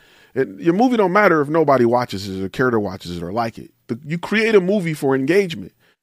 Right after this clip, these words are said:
You want people to like it. You want people to love it. You want people to clap and say bravo and share it. And you want it to have high engagements at a film festival or whatever.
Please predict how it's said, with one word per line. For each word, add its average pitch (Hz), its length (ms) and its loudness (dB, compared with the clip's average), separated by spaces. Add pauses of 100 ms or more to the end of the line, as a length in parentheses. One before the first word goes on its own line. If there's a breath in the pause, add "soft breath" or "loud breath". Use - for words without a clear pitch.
(100)
You 160 80 -2
want 175 200 0
people 143 200 -2
to 120 60 0
like 98 200 -2
it. 90 60 -10
You - 80 -8
want 143 160 -4
people 147 200 -4
to 120 60 0
love 110 260 0
it. 85 60 -4
You 123 120 -6
want 147 160 -4
people 156 180 -6
to 131 80 -4
clap 135 320 -6
and 127 100 -8
say 127 160 -2
bravo 127 520 0
and 123 120 -8
share 127 320 0
it. 131 120 0
And 127 200 -10 (300 loud breath)
you 156 140 -2
want 165 280 4
it 175 100 -2
to 165 220 2 (240 loud breath)
have 160 300 4
high 165 240 0
engagements 160 680 0
at 151 140 2
a 151 40 -4
film 156 260 -2
festival 151 440 -2
or 139 180 2
whatever. 143 560 -2